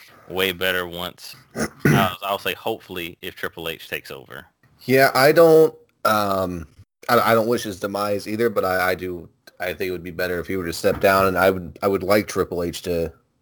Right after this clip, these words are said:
Speaker 2: take over. I saw something the other day going back to Jericho. He was at a house show, and, um, you know, Triple H gets it more than Stephanie or Shane.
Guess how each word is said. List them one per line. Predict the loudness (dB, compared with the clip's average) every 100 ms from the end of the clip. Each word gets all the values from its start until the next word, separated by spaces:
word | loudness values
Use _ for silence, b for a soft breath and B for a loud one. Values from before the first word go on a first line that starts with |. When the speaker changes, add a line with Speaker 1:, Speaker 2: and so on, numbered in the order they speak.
| _
Speaker 2:
take | -4 -4 -2
over. | 0 2 4
I | 6 6 4 0 _ _
saw | 2 4
something | 4 -2 -4 0
the |
other | 0 2
day | 2 4
going | 2 4
back | 2
to | 2
Jericho. | 0 0 2 2
He | 2
was | 0 -6 _
at | 0 0
a |
house | 2 2 0
show, | -2 0 -2 -4 b b b -10
and, | -6 -4 -2 0
um, | 0 0 0 -4 -12 _ _ _ _ -4 4
you |
know, | 4
Triple | 4 0 0 0
H | 0
gets | -4 -4
it | -6 -8 _ _ _ -4
more | 0 0
than | -2 -6 -10 -14 _ _ _
Stephanie | -2 2 2 0 -4
or | -4 -6
Shane. | -6 -4 -6